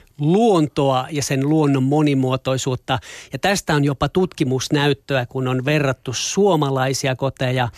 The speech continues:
ja venäläisiä koteja tässä itärajan kahta puolen. Suomalaisissa kodeissa on tutkijoiden mukaan nössöpölyä, kuollutta pölyä. Siis se villakoira, mikä sieltä,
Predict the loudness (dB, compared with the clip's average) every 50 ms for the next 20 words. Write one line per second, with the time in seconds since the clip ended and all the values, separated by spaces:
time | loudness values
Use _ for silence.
0 | -16 -20 _ _ _ _ -4 -2 -2 -2 0 0 2 2 2 2 2 0 0 -2
1 | -2 -2 -4 -2 -2 -4 -4 -4 -4 -4 -4 -4 -6 -6 -6 -6 -6 -4 -4 -2
2 | 0 0 0 2 2 2 0 0 -2 -2 -2 0 -2 -2 -2 -2 -4 -6 -4 -2
3 | 0 0 2 2 2 0 -2 -4 -6 -8 -12 -20 -18 -18 -18 -18 -20 -20 -20 -20
4 | -14 -6 -2 2 2 4 4 4 2 2 2 2 0 0 -2 -2 -4 -2 0 0
5 | 0 0 0 -2 -2 -4 -6 -6 -8 -10 -10 -12 -14 -14 -14 -16 -18 -20 _ _
6 | _ -4 -2 0 2 2 2 0 -2 -6 -8 -4 -2 -2 -2 -2 -2 -2 0 0
7 | 0 0 0 -2 -2 -2 -2 -4 -4 -4 -6 -6 -2 0 2 2 0 0 -4 -4
8 | -6 -6 -4 -4 -4 -2 -4 -4 -6 -8 -14 -16 -18 _ _ _ _ 0 2 4
9 | 4 4 2 0 -4 -4 -4 -6 -4 0 0 0 2 0 0 -4 -6 -12 -16 -16
10 | -16 -12 -10 -8 -8 -6 -4 -2 0 0 2 4 2 2 2 2 2 2 2 2
11 | 0 0 0 -2 -2 -2 0 0 -2 -2 -2 -4